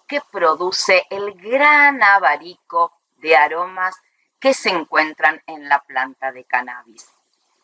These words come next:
Ahora se está empezando a descubrir que además pueden participar en la variedad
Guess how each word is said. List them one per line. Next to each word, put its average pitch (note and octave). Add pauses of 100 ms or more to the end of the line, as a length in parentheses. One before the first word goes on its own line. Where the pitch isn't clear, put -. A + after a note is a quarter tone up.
Ahora F#3+ (340)
se -
está -
empezando F#3+
a B2+
descubrir D#3+ (200)
que B3+
además E3 (600)
pueden A3
participar D#3+ (440)
en F3
la E3
variedad G3